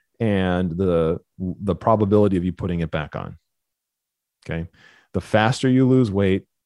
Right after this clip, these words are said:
the faster you lose body fat, the faster you, well,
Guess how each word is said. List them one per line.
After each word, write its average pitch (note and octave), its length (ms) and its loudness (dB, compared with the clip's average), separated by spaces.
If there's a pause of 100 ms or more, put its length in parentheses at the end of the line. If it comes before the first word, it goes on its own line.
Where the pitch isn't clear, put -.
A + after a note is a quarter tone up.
(140)
the E2+ 40 -18
faster G2 420 -2
you A2+ 140 6
lose A2+ 180 4
body F#2+ 300 2
fat, F#2 340 -2
the D#2+ 80 -12
faster A2+ 540 -2
you, G2+ 260 -2
well, D#2 260 -6